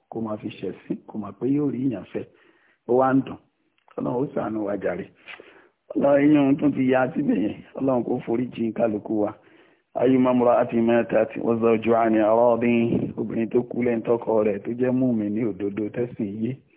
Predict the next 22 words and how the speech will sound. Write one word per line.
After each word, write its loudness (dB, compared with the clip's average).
mm, -4
tó 0
yọ́nú 4
sí -6
lórí -2
dáadáa 0
tó -6
ń -2
ṣe, -4
tá 0
a -2
ti -12
ṣàlàyé -8
pé -4
kí -8
a -6
lọ -2
gbọ́ -2
nínú -4
hadith -8
number -4
sixty-two -6